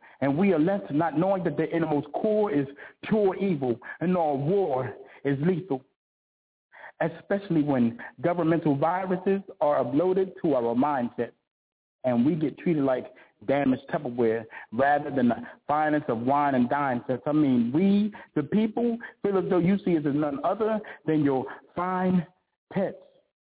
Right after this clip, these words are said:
Good boy. Good girl. Just do as we tell you, and I promise we won't fail you. You don't know. Your,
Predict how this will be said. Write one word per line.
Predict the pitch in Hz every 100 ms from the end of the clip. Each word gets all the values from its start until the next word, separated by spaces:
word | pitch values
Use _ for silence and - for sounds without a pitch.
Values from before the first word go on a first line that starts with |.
| _ _ _ _ _ -
Good | - 107 98
boy. | 123 165 160 117 110 - _ _ _ _ _ _ _
Good | 226 226 120
girl. | - 180 233 185 117 110 - _ _ _ _ -
Just | 190 - - - 123 120
do | 214 247 247 240 - -
as | 165 135
we | 127
tell | 120 185 147
you, | 113 113 120 - -
and | 135
I | 131
promise | - 185 175 135 -
we | 147 175 139
won't | 127 196 143 - - - _ -
fail | 180 143
you. | 117 117 143 _ _ _ _ _ _ _ _ _ - - _ _
You | 165 151
don't | 117 120
know. | 127
Your, | 127 160